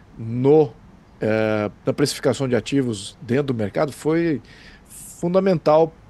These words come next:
para tudo que eu depois vinha estudar e profissão que eu ia exercer. Então, eu sempre fui educado pra ser orientado pra esse lado, não só o mercado financeiro, mas, eh, grandes corporações, ser um executivo, né? Essa tem sido a minha educação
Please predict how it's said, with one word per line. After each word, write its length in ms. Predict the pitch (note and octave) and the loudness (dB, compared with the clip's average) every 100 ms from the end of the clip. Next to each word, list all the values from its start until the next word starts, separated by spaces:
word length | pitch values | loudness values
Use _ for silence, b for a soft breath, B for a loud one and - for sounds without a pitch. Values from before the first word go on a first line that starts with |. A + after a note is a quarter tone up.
| - | -8
para 400 | - D3+ D#3 D#3 | 0 2 4 2
tudo 320 | D3 - F#3 E3+ | 0 -4 -4 -2
que 100 | F3 | -4
eu 160 | D3 - - | -4 -8 -14
depois 500 | C3 B2 - C#3+ A#2+ | -12 -10 2 2 2
vinha 200 | C#3 B2 | -2 -4
estudar 640 | - A#2+ A2+ C3 C#3+ C3+ | -4 -2 2 4 4 2
e 220 | A#2 A2+ G2+ | 0 -4 -6
profissão 340 | B2+ A#2+ - C3 | -8 -6 -4 -2
que 120 | - | 0
eu 80 | B2+ | 2
ia 100 | C3 | 2
exercer. 480 | B2+ C#3+ - F#2+ E2 B B | 2 0 0 -6 -8 B B
Então, 120 | - | -4
eu 40 | F#3 | 0
sempre 240 | G3+ G3+ | 0 -2
fui 140 | - F3+ | 0 2
educado 680 | E3 D3 C#3 D3+ D3+ G#2 - B B B B | 2 0 2 4 2 -2 -12 B B B B
pra 120 | D3 | -4
ser 140 | C3 E3+ | 0 2
orientado 420 | D3 C#3 C#3 C#3+ | 2 2 0 0
pra 100 | C#3+ | 0
esse 160 | C#3 D3 | 0 2
lado, 280 | C3 A#2+ F3 | 0 0 -4
não 60 | |
só 140 | B2 C3 | -6 -4
o 20 | |
mercado 320 | A#2+ G#2+ A#2 | -4 -2 -4
financeiro, 480 | G#2+ D3+ - D#3 D3 | -2 -4 0 2 2
mas, 380 | B2 A#2 G#2 - | 0 -6 -8 -6
eh, 360 | C3 B2+ B2+ A2 A#2+ A2+ - - | -4 -4 -6 -10 -14 -16 -20 -8
grandes 220 | D3+ D#3 | -2 -2
corporações, 840 | - C#3 - C3 A2+ - D3+ C#3 B2+ | -2 -6 -2 -2 -2 -2 -2 -2 -4
ser 100 | B2+ | -2
um 100 | B2+ | 0
executivo, 640 | F#3+ G#3+ A3 - D#3 G2+ - - - - - | 0 -2 -2 -4 -4 -4 -16 -20 -20 -20 -16
né? 240 | - C3+ C#3 B2+ | -8 -6 -6 -8
Essa 260 | B2+ D#3 | -8 -6
tem 120 | D#3 | -4
sido 260 | D3+ D3+ C#3+ | -2 0 0
a 20 | |
minha 320 | C#3 C#3 C3 | 0 -2 -2
educação 600 | B2 B2+ C#3 C3+ B2+ A#2+ | -2 -2 -4 -4 -4 -6